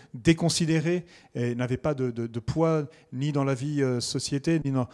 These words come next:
ni dans la politique, ni quoi que ce soit. Il s'adressait à, à ces gens qui peut-être venaient, la plupart d'entre eux, de, de Galilée, justement, et, et, et Dieu, et Dieu va, à travers Jésus, va les choisir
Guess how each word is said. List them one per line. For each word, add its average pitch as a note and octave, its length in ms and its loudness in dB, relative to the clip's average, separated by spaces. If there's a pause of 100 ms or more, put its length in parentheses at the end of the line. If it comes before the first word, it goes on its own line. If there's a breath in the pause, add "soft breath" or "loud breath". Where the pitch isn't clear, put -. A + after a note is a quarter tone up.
(140)
ni B2+ 80 0
dans B2 120 2
la A#2+ 80 2
politique, C#3 340 -2
ni C3+ 100 0
quoi C#3+ 160 2
que - 60 -12
ce C#3 100 -2
soit. - 300 -2 (400 loud breath)
Il D3+ 240 6
s'adressait D#3+ 720 6 (220 loud breath)
à, C#3 300 2
à C3 60 0
ces C#3+ 180 4
gens F3+ 300 6
qui D#3 240 -2
peut-être D3 560 0
venaient, C#3+ 300 2
la C#3 100 4
plupart C#3 260 0
d'entre C3+ 260 0
eux, F#3 40 4
de, C#3+ 180 0 (200 loud breath)
de B2+ 60 -2
Galilée, D#3 400 4
justement, D#3+ 500 0
et, C3+ 240 2 (500 soft breath)
et, D3 240 0 (400)
et D3+ 80 -4
Dieu, G3+ 520 6 (200)
et C#3+ 120 0
Dieu D3+ 180 6
va, D3+ 280 4
à C3+ 80 -2
travers E3 300 2
Jésus, D3+ 240 2
va D#3 120 2
les C3 80 0
choisir F#3+ 720 2